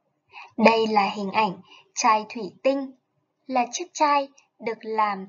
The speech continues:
từ thủy tinh. Cô mời các con dùng bút đánh dấu cách ngắt nghỉ vào trong sách giáo khoa câu dài này nhé. Nhờ có Internet,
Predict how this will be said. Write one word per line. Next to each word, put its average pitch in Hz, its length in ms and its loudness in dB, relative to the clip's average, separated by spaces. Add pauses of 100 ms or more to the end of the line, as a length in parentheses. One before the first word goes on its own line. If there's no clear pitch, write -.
từ 208 200 -8 (100)
thủy 220 100 -8 (160)
tinh. 277 260 0 (1400)
Cô 269 120 4
mời 262 320 2
các 311 200 -6
con 254 320 0
dùng 226 300 -10
bút 320 160 -2 (360)
đánh 208 300 -8
dấu 196 340 -6
cách 311 160 -6
ngắt 349 220 -6
nghỉ 294 360 -6 (320)
vào 196 340 -4
trong 214 220 -12
sách 330 220 -12 (100)
giáo 185 220 -4
khoa 247 460 0 (280)
câu 240 200 -10
dài 220 280 -4
này 202 200 -8
nhé. 247 300 -4 (1200)
Nhờ 226 400 -10
có 190 220 -6
Internet, 247 640 -2